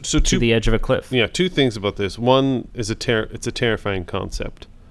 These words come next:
Speaker 1: But two,
Speaker 2: Oh, yeah.
Speaker 1: what kind of backwoods, like, hillbilly, inefficient mountain lion is this? Because most
Speaker 2: It's not a very good hunter.
Speaker 1: most attacks, or yeah, most occurrences where a mountain lion is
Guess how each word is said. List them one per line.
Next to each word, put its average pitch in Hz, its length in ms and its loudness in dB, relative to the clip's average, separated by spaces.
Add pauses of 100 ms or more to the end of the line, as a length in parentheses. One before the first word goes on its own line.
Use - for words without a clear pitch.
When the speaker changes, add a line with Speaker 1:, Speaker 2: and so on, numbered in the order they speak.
(400)
Speaker 1:
But 135 220 0
two, 160 300 2
Speaker 2:
Oh, 156 80 4
yeah. 101 280 0
Speaker 1:
what 190 240 0
kind 320 260 4
of - 320 -2
backwoods, 107 880 0 (340)
like, 107 180 -2
hillbilly, 101 880 0 (640)
inefficient 110 800 0 (140)
mountain 101 480 0
lion 92 360 -2
is 90 220 -8
this? - 380 -14 (540)
Because 113 420 2 (420)
most 120 460 2
Speaker 2:
It's - 80 -4
not 135 140 6
a - 20 6
very 110 180 6
good 101 140 2
hunter. 101 280 0
Speaker 1:
most 156 420 4
attacks, 113 760 -2
or 120 120 4
yeah, 135 180 4
most 135 460 0 (420)
occurrences 117 720 0
where 107 140 4
a 101 40 2
mountain 107 320 0
lion 101 240 0
is - 280 -6